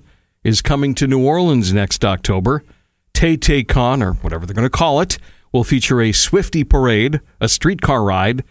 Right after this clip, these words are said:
and various Taylor Swift-themed events like trivia and scavenger hunts and dance parties and pajama parties and karaoke and a pool party and a friendship bracelet making party.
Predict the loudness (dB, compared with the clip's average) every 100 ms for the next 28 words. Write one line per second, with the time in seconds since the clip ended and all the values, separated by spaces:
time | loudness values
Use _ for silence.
0 | _ _ -2 0 0 0 2 2 0 0
1 | 0 2 0 0 0 -2 -2 -2 0 0
2 | 0 0 0 -2 -2 -2 -2 -2 0 0
3 | -2 -4 -10 _ _ -8 -2 -2 0 0
4 | 0 0 0 0 -2 -4 -4 -2 0 0
5 | -2 0 0 0 0 0 0 0 2 0
6 | 0 -2 0 0 0 0 2 2 2 2
7 | 0 0 -2 -2 -6 -2 0 0 0 2
8 | 2 4 2 2 2 2 2 2 2 2
9 | 4 2 2 0 0 0 0 0 2 2
10 | -2 -10